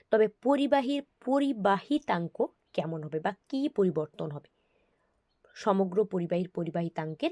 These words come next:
কী পরিবর্তন হবে? আনসার দেখো কী কী রয়েছে। সঠিক উত্তর কী হবে? সঠিক উত্তর হবে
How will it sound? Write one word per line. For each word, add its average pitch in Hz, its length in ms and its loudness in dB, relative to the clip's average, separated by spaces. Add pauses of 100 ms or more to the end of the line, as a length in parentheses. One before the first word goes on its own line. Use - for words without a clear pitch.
(100)
কী 311 120 2
পরিবর্তন 165 540 -8
হবে? 165 140 -12 (440)
আনসার 233 380 0
দেখো 170 320 -4 (140)
কী 202 120 -6
কী 202 140 0
রয়েছে। 170 400 -6 (600)
সঠিক 214 340 0
উত্তর 233 260 -6
কী 262 100 -2
হবে? 262 220 0 (280)
সঠিক 226 460 0
উত্তর 196 300 -4
হবে 190 220 -4